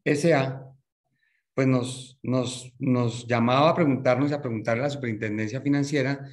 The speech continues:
si eso se le permitía a las entidades financieras. Entonces, pues fuimos y le preguntamos a la superintendencia,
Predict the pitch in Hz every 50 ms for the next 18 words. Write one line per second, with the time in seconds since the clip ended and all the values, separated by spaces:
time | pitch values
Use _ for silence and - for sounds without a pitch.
0 | - - _ - - - 143 143 135 131 131 131 143 165 185 190 185 - - -
1 | - - - 156 147 127 - 135 139 120 117 120 120 147 170 180 185 165 147 143
2 | 127 120 120 120 143 147 151 180 139 113 - - 196 185 - - - - - _
3 | _ _ _ _ _ _ _ _ _ _ _ _ _ _ _ _ - 123 127 143
4 | 160 156 - - - - 127 120 - - 156 170 190 196 208 180 151 143 135 127
5 | 113 - 139 147 165 175 190 190 165 139 127 123 131 123 120 113 117 117 117 120
6 | 127 135 131 151 160 170 165